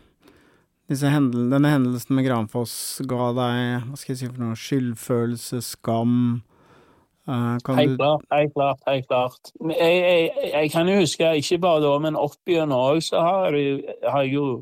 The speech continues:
Speaker 2: begynt å tenke på det, og så lurt om det er noe,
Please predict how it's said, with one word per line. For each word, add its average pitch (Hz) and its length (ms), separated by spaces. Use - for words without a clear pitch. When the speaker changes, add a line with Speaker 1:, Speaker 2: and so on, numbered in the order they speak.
Speaker 2:
begynt 151 300
å 143 80
tenke 127 480
på 156 160
det, 143 140
og 117 80
så 123 100
lurt 120 320
om 123 120
det 120 180
er 120 80
noe, 117 420